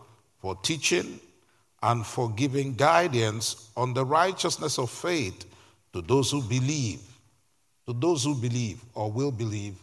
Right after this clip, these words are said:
on the Lord Jesus Christ. That says that you have to be in Christ and a follower of Jesus Christ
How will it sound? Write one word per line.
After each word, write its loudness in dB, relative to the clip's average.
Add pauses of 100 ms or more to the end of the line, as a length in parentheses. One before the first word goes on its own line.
(480)
on -4
the -2
Lord -2
Jesus -4
Christ. -10 (560)
That 2
says 2
that -4 (160)
you -4
have 0
to -4
be -2
in -4
Christ -2 (720)
and 0
a 4
follower 0
of 0
Jesus -2
Christ -6